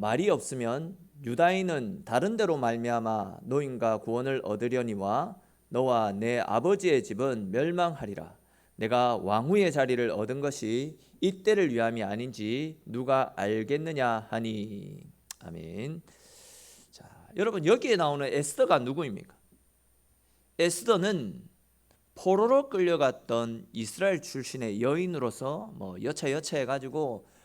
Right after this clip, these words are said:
당시 세계 최고의 나라 페르시아의 왕후가 되었던 여인입니다. 즉, 이스라엘 출신의 페르시아 왕후였습니다. 근데 이제 에스더가 페르시아의 왕후로 있던 시절에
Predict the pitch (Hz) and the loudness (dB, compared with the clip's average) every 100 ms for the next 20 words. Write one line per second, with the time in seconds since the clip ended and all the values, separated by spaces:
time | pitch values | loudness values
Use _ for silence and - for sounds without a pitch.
0 | _ - 120 135 143 139 139 156 156 - | _ -6 -6 -4 -6 -4 -2 -2 -4 -6
1 | 160 160 175 185 180 131 127 90 90 _ | -6 0 2 4 2 -2 -6 -6 -12 _
2 | _ _ _ _ _ _ _ - 165 170 | _ _ _ _ _ _ _ -4 -2 0
3 | 196 - 214 165 113 110 135 - _ _ | -2 -4 0 2 2 -2 -6 -12 _ _
4 | - 113 120 170 214 165 135 127 127 120 | -4 -2 0 -2 0 0 2 0 -2 -4
5 | 113 113 123 123 104 - _ _ _ _ | -2 -2 -2 -4 -10 -18 _ _ _ _
6 | _ _ _ _ _ _ 165 160 - 131 | _ _ _ _ _ _ -6 -6 -6 -4
7 | 131 - 262 240 185 - 151 - 135 120 | -4 2 4 6 4 -2 -6 -6 -4 -4
8 | 120 - 143 170 180 156 101 95 104 143 | -6 -4 -2 -2 0 0 0 -4 -4 -4
9 | 160 - - - _ _ _ _ _ _ | -6 -8 -16 -18 _ _ _ _ _ _
10 | _ _ _ 208 233 220 165 180 226 233 | _ _ _ -2 2 4 4 0 2 2
11 | 185 175 139 - - - 175 185 202 - | 6 8 6 0 -16 -2 0 2 0 0
12 | 208 160 139 135 139 - 113 117 127 147 | 4 6 4 2 -2 -4 -2 0 -2 -4
13 | 240 220 170 170 123 - 139 139 156 175 | 2 4 4 0 -8 -4 -6 -4 -6 0
14 | 127 127 180 214 | 2 2 2 -2